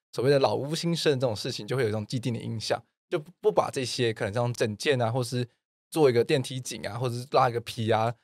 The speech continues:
当成是一件就是老屋新生的，的内容。他们可能会期待是说，就是一定要把它做得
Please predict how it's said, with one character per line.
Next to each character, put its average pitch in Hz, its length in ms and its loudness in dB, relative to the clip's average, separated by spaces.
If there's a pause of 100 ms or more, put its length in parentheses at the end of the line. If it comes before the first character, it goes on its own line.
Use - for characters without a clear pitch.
当 170 140 4
成 127 200 0
是 127 220 -6
一 113 140 -8
件 117 320 0
就 120 80 -8
是 120 100 -4
老 107 160 -2
屋 120 140 -4
新 117 220 -6
生 120 180 -4
的， 113 240 0 (380)
的 123 100 0
内 139 200 2
容。 107 300 -6 (200)
他 147 60 -2
们 143 60 0
可 123 100 0
能 110 120 2
会 139 100 6
期 - 320 -6
待 143 180 6
是 135 120 -4
说， 117 180 2
就 117 120 -10
是 123 160 -6
一 135 80 -10
定 143 220 -2
要 139 120 4
把 143 80 -6
它 120 140 -4
做 139 120 -4
得 113 140 0